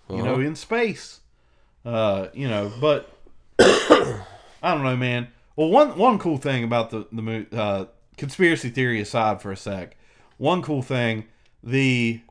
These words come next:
Speaker 1: um, the, the third guy who was, uh, uh, on the moon landing,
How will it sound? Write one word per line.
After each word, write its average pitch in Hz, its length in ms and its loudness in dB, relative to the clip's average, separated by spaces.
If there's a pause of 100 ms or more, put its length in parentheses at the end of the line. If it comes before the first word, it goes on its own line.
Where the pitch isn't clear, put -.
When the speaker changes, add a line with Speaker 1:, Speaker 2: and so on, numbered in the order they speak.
(140)
Speaker 1:
um, 110 440 -2 (100)
the, 113 280 -8
the 120 120 -6
third 175 460 0
guy 123 380 6
who 110 160 -4
was, 92 540 -6 (180)
uh, 82 360 -10 (640)
uh, 73 240 -14
on 120 180 -2
the 101 60 -4
moon 117 300 -2
landing, 123 480 -4